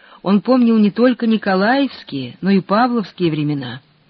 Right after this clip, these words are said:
Если при вступлении в жизнь его напутствовал выдающийся просветитель восемнадцатого века Новиков,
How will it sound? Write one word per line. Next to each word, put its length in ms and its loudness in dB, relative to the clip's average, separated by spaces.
Если 400 0
при 140 -2
вступлении 580 -2
в 40 -2
жизнь 400 -2
его 340 0
напутствовал 640 -2
выдающийся 800 -2
просветитель 800 -4
восемнадцатого 760 -2
века 380 -2
Новиков, 520 -2